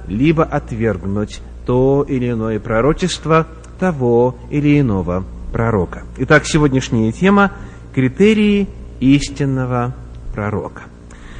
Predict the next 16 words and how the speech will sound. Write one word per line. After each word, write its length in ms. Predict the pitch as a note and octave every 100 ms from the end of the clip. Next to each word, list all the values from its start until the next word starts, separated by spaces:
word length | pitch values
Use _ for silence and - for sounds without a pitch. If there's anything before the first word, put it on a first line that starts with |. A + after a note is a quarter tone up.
| - - -
Мы 180 | G3+ C4+
начнем 680 | C4 - - C4 C4+ B3+ G#3+
с 140 | -
присты-, 520 | - A#3 A3 - A3 F#3
э, 140 | F3 E3+
с 80 |
предостережений 1040 | - G#3 G#3+ - A3+ A3+ F#3+ G#3 F#3 C3 G#2+
Священного 800 | C3 C3+ - C#3+ C3 A#2+ A#2 A2+
Писания. 680 | - - D#3+ G2 F2 D#2+ - - - - - - - - - - -
В 100 | -
Священном 520 | C#3+ D3 B3+ C4+ A#3+
Писании 680 | G3+ - G#3 G#3 G3+ F#3+ F#3 - -
говорится 1080 | D#3 E3 E3 E3+ F#3+ - F#3 F3 E3+ E3 -
об 360 | D#3+ F3+ F3 -
опасности 1200 | D#3+ - G3+ G#3 G3 - C#3 C3 - D3 C#3 C3+ - -
лжепророков. 1120 | D3 C#3+ A#2+ C3 C#3+ C#3+ - D3 D#3+ B2+ -